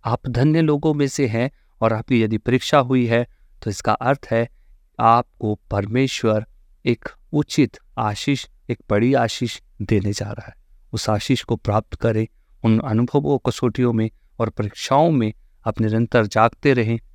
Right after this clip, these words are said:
प्रार्थना करे रहें, प्रभु आपको स्थिर करेगा। प्रार्थना करेंगे।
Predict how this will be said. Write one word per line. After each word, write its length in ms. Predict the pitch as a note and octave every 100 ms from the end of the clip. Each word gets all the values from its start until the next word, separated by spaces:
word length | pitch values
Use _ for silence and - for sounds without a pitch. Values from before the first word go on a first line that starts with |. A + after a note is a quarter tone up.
| - -
प्रार्थना 380 | G2+ G2 B2
करे 300 | A#2 G#2+ G#2
रहें, 140 | G#2 A2 _ _
प्रभु 220 | A2 A2
आपको 260 | A2 - G2+
स्थिर 260 | - A2+ G#2+
करेगा। 460 | G2+ F#2 - G#2 - _ _
प्रार्थना 340 | A#2+ A2+ - G#2
करेंगे। 460 | G2+ G2 G#2 C#3+